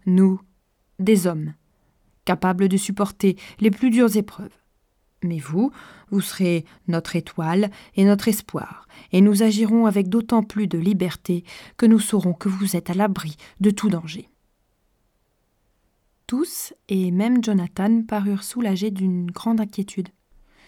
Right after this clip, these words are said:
Cependant, je ne trouvais pas souhaitable qu'ils se lancent sans moi dans cette aventure, car plus nombreux,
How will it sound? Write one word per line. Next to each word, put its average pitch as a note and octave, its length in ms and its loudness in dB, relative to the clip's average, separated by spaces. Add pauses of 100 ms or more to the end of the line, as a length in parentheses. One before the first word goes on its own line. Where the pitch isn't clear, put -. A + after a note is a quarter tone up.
(960)
Cependant, A3 600 2
je G#3+ 140 0
ne G3+ 280 6
trouvais G#3+ 340 -2
pas A#3+ 140 -4
souhaitable G#3 640 -4
qu'ils F#3+ 200 -4
se - 140 -4
lancent F#3+ 220 2
sans G3+ 220 2
moi F#3+ 240 2 (220)
dans G3 120 -2
cette G3+ 220 -6
aventure, F#3 500 -2 (640)
car F#3 240 -2
plus - 220 2
nombreux, G3 380 4